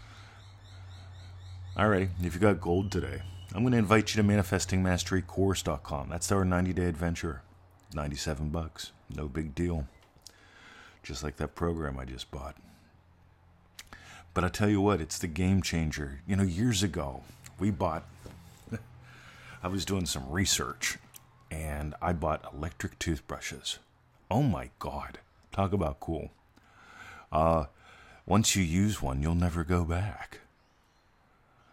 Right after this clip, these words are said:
It's sort of like when I went from a bicycle to a B M W. When I bought my Bimmer, I gave away my bicycles.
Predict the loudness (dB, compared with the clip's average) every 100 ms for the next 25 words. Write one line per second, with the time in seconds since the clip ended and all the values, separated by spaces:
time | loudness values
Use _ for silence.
0 | _ _ _ _ -4 2 4 4 4 2
1 | 2 4 4 2 -2 -2 -2 -2 -2 -2
2 | -4 -4 -4 -2 -2 -2 0 0 -2 -2
3 | -6 -10 -18 _ _ _ -4 -2 -2 0
4 | -2 0 -2 0 -2 -2 -4 -12 _ _
5 | -20 -20 _ -20 -6 -4 -2 -4 -2 -2
6 | 0 0 0 0 -2 -2 -6 -10 -12 -6